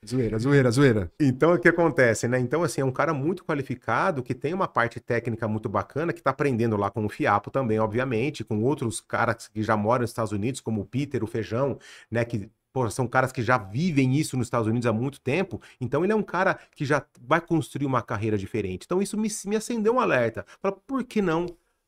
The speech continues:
Speaker 2: poder ajudar essas pessoas? Não é uma agência de emprego, não é nada disso, mas é propor negócios pra essas pessoas. Então, é, e isso não é só o ex-atleta, mas é todo o backstage, né?
Speaker 1: Sim,
Speaker 2: Então, você
Speaker 1: é.
Speaker 2: pega um nutricionista, você pega um fisioterapeuta, você pega um assistente, você pega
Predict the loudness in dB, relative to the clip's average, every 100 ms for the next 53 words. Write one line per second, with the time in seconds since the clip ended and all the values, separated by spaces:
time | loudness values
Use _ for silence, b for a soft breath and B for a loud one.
0 | _ -2 2 4 4 2 -2 -2 -2 -2
1 | -4 -6 -6 -6 0 2 2 2 0 2
2 | 4 2 2 -2 -2 -4 -4 -2 0 0
3 | 0 -2 0 0 0 -2 -6 -10 B -4
4 | -2 0 0 2 2 2 0 0 2 0
5 | -2 -10 -14 -10 -10 -8 -6 -6 -10 b
6 | _ 0 0 B B 2 2 0 0 0
7 | 0 0 0 -2 0 2 2 2 2 2
8 | 0 -2 -10 _ -2 0 -2 -4 -2 0
9 | 0 0 -2 -2 0 2 2 0 0 -2
10 | -4 -4 0 2 4 2 -2 -2 0 2
11 | 0 -2 -6 -4 -2 -2 -6 -8 -2 0
12 | 0 0 0 2 0 0 b _ -10 -8
13 | -2 0 2 0 0 -2 -6 -2 -2 0
14 | -2 -4 -4 -6 -6